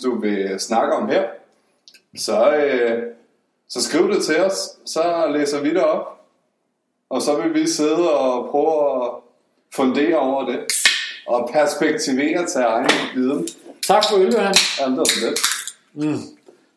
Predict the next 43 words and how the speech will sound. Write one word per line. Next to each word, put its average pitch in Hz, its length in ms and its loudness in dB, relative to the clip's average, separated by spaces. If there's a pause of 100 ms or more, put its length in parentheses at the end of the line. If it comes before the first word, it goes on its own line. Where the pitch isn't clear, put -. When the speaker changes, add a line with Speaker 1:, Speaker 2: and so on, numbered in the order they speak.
(140)
Speaker 2:
Det 180 120 2
er 190 40 0
den 151 400 0
fjerde 190 480 4
nu 196 80 0
for 190 120 0
mig. 175 280 0 (200)
Speaker 1:
<laughs> 381 100 4 (1400)
Ja. 120 160 0 (460)
Speaker 2:
Men, 127 240 -2
øh, 123 340 2 (120)
Speaker 1:
Men 117 160 0
stor 147 220 2
Speaker 2:
må 156 80 6
det 160 60 4
ikke 170 100 4
Speaker 1:
lykke. 180 100 4
Speaker 2:
aften 175 360 2
bringer 156 300 2
på 156 100 2
noget 139 240 2
andet 180 240 0
end, 151 120 0
øh, 135 260 -4 (1300)
end 143 160 0
reptilradio? 175 760 -2 (600)
Speaker 1:
Det 113 120 0
kan 104 140 -4
godt 101 160 0
være, 101 140 0
det 98 100 -2
ender 101 120 -4
med 98 100 -2
det. 113 260 -6
Speaker 2:
Det 156 140 0
kan 113 80 -4 (100)
godt 135 100 -2
være. 151 100 0
Hvad 160 120 2
skal 165 140 -2
du 156 60 0
i 156 40 -2
morgen? 160 260 -8